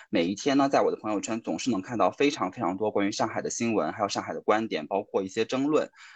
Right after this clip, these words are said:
哈老师和顾顾呢，此时此刻就身处上海。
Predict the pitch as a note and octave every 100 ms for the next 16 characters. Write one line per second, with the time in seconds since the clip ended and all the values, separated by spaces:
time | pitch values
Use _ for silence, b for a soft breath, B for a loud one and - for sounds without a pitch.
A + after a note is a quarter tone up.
0 | _ - C#3 F#2+ - - A2 B2 - G2+
1 | F#2+ - - D#2+ - G#2 - - A#2+ G#2+
2 | G2+ A#2 B2 - D2 B1 - F#2+ - D#2+